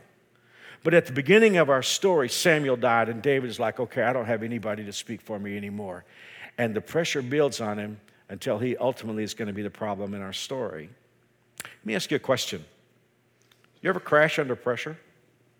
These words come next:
And maybe that's too strong a question. Let me ask you this. Did you ever act out of character when you were under pressure? You ever wind up saying something you wouldn't normally say when you're under pressure?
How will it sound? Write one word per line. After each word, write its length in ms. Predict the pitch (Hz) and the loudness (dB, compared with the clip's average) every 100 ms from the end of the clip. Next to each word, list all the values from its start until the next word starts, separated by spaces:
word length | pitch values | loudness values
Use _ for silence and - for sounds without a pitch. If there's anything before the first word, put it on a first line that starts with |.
| _ _ _ - | _ _ _ -16
And 80 | 120 | -6
maybe 160 | 123 127 | 0 2
that's 180 | 107 | 0
too 120 | - 127 | -2 -6
strong 280 | - 104 | -6 -6
a 60 | 92 | -8
question. 320 | - 82 - | -12 -14 -12
Let 60 | 143 | -4
me 100 | 147 | -2
ask 220 | 139 - | -2 -4
you 60 | 117 | -4
this. 200 | 95 - - - - 139 | -6 -8 -18 -20 -10 -4
Did 120 | 127 | -2
you 120 | 139 | 4
ever 260 | 185 208 180 | 4 6 6
act 240 | 165 160 | 6 6
out 140 | 151 | 2
of 100 | 135 | 2
character 680 | - 170 160 147 - 90 73 - _ _ _ _ | -2 2 2 2 -2 -10 -10 -16 _ _ _ _
when 160 | 123 117 | -8 -4
you 120 | 113 | -4
were 80 | 107 | -4
under 160 | 101 | -6
pressure? 440 | 92 101 82 - - - _ _ _ _ _ _ _ _ _ _ _ _ - | -8 -8 -8 -10 -16 -20 _ _ _ _ _ _ _ _ _ _ _ _ -2
You 40 | |
ever 100 | 208 | 4
wind 240 | 214 202 | 6 4
up 100 | 185 | 2
saying 380 | - - 170 175 | -2 2 4 4
something 380 | 170 170 165 165 | 0 -2 -2 -2
you 140 | 160 156 | -2 0
wouldn't 200 | 151 117 | 0 0
normally 380 | 123 143 147 | 0 0 0
say 380 | 143 - 139 151 | -2 2 4 2
when 180 | 139 123 | 0 -6
you're 80 | 123 | -4
under 140 | 127 | -6
pressure? 280 | - 127 139 | -6 -8 -8